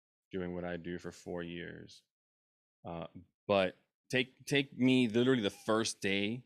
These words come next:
that I started my firm. There, you know, like, understandably, people be like, "Oh, you're brand new. I don't know. I'm a little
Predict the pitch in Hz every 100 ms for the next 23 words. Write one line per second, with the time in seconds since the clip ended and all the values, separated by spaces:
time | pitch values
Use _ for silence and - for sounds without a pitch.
0 | - 98 98 - 101 101 101 98 - 98
1 | 107 131 _ _ _ _ - - - _
2 | _ _ _ _ _ _ - 185 190 190
3 | 175 156 160 - _ - 156 165 160 170
4 | 135 113 120 110 107 110 160 131 120 123
5 | 123 107 135 131 123 123 113 113 120 117
6 | 117 110 110 107 104 104 98 98 95 92